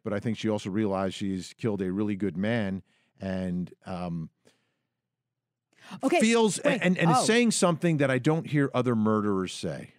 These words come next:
Speaker 1: okay?
Speaker 2: Okay, hold on a second. Wait for it. So the Botham Jean, uh, sadly dies on September sixth, twenty eighteen, a few hours after, uh, the incident, right? It was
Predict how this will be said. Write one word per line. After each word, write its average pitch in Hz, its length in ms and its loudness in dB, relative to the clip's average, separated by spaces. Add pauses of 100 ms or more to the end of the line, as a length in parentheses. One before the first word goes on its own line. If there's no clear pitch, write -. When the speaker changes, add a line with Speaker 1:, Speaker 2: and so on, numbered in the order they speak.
(100)
Speaker 1:
okay? 120 420 -2 (100)
Speaker 2:
Okay, 349 260 0 (140)
hold 247 240 -2
on 359 100 -2
a 392 40 -8
second. 269 360 -8 (240)
Wait 233 260 -4
for 208 200 -4
it. - 100 -8 (180)
So 208 360 -4 (600)
the 180 460 -4 (120)
Botham 208 440 -4
Jean, 175 460 -4 (400)
uh, 156 320 -2 (140)
sadly 165 760 -2 (140)
dies 156 540 0
on 147 300 -2
September 151 380 -8
sixth, - 340 -8
twenty 156 200 -6
eighteen, 160 300 -6
a 147 40 -6
few 165 280 -6
hours 143 480 -4 (100)
after, 131 840 -6
uh, 120 340 -6
the 123 180 -8
incident, 120 560 -10
right? 131 280 -8 (1120)
It 220 220 0
was 196 640 0